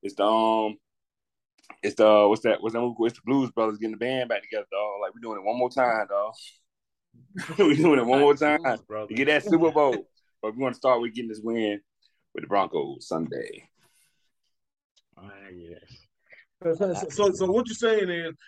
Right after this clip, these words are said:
Speaker 3: is that the Niners are on, are on a mission from God.
Speaker 1: Dog, it, it, it ha-, it can't be anything else, man. Like, with everything that's
Speaker 3: <laughs>
Speaker 1: going on right now, <laughs> it cannot be anything else. With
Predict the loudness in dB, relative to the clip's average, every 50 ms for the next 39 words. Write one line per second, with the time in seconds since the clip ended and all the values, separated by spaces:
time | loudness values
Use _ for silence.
0 | _ -10 -8 -8 -6 -6 -4 -2 0 2 2 2 0 0 -2 -4 -6 -6 -8 -10
1 | -10 -6 -2 0 2 2 2 0 -2 -4 -4 -6 -10 -12 -10 -8 -2 0 2 4
2 | 4 2 2 0 -4 -10 -16 _ _ _ _ _ _ 4 4 6 6 6 6 6
3 | 6 6 4 4 2 0 0 -2 -4 -2 0 0 2 2 2 0 0 -2 -4 -4
4 | -2 -2 -2 -2 -2 -4 -6 -4 -2 -2 -2 -2 -2 -2 -2 0 0 2 2 2
5 | 2 2 0 -2 -2 -2 -2 -2 -4 -4 -8 -10 -12 -14 -14 -12 -4 0 2 2
6 | 4 4 2 2 2 2 0 0 0 0 0 -2 -2 -4 _ _ _ _ _ -8
7 | -6 -4 -4 -4 -4 -4 -6 -6 _ _ _ _ _ _ _ _ _ 0 0 0
8 | 0 -2 -2 -2 -2 -2 0 0 0 0 -2 -4 -8 -8 -6 -4 -4 -2 -2 -2
9 | -4 -4 -2 -2 -2 -4 -4 -6 -10 -12 -14